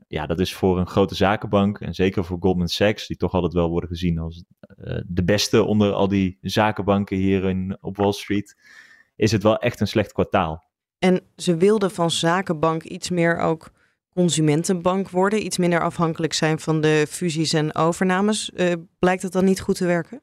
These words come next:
Speaker 1: Ja, klopt. Dat was de grote tactiek van David Salomon. Dat is de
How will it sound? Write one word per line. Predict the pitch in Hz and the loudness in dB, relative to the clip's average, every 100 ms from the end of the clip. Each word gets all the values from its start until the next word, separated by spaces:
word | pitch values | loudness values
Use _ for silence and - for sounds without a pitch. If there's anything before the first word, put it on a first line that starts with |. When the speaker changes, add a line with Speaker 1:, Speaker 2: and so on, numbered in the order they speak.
| _ _ _ | _ _ _
Speaker 1:
Ja, | 127 131 | 2 2
klopt. | - 139 | 2 2
Dat | 123 | 4
was | 139 135 | 2 -2
de | |
grote | 123 131 139 135 | 0 2 2 0
tactiek | 127 - 127 127 | -6 0 0 0
van | 123 107 | -2 2
David | 113 107 | 2 0
Salomon. | - 117 113 98 85 | -2 0 2 0 -2
Dat | 87 85 | -6 -6
is | 87 | -2
de | 95 | 0